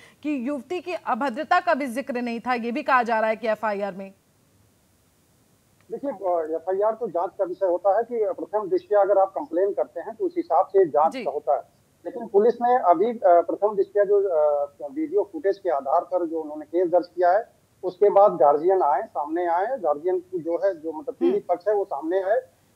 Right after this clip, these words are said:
Speaker 2: फिर वो उनके साथ साथ क्या दिक्कतें हुई हैं वो कंप्लेन करें, फिर,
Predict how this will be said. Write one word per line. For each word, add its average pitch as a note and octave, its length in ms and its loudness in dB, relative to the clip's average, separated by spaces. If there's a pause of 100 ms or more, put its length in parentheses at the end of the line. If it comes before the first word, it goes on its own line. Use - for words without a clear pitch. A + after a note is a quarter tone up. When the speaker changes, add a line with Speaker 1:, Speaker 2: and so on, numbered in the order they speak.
Speaker 2:
फिर G3 120 0
वो G#3+ 160 0
उनके A#3+ 320 0
साथ G#3+ 180 2
साथ A3 180 0
क्या G#3 220 0
दिक्कतें F3+ 460 -6
हुई F3+ 240 -2
हैं G#3 200 -4
वो F3 120 -6
कंप्लेन E3+ 460 -4
करें, G#3 260 0 (400)
फिर, A#3 120 4